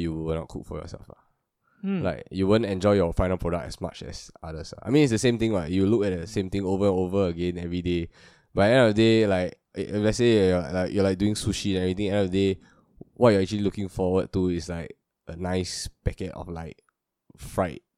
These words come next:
Speaker 1: Hokkien Mee or something. It's not,
Speaker 2: <laughs>
Speaker 1: like, something that you look at every day. Yeah, but, I mean, for a start, you gotta taste your own food, lah.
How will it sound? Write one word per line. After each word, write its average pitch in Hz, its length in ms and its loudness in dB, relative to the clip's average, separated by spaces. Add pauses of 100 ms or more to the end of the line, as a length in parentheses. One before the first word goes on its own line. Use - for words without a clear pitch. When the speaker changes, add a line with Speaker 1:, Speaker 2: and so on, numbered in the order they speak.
(160)
Speaker 1:
Hokkien 90 400 -8
Mee 85 260 -8
or 78 100 -10
something. 87 360 -6
It's 104 320 -2
not, 107 160 2
Speaker 2:
<laughs> 95 80 0
Speaker 1:
like, 87 260 -4
something 101 440 -2
that 90 140 0
you 87 200 0
look 98 160 -2
at 87 220 -4
every 82 240 -4
day. 82 280 -4 (760)
Yeah, 78 320 -4 (120)
but, 98 280 0 (880)
I - 60 -12
mean, 104 260 2
for 92 180 2
a 92 40 4
start, 107 180 4
you 92 60 4
gotta 87 180 4
taste 95 220 0
your 82 80 0
own 85 160 -4
food, 78 280 -6
lah. - 140 -10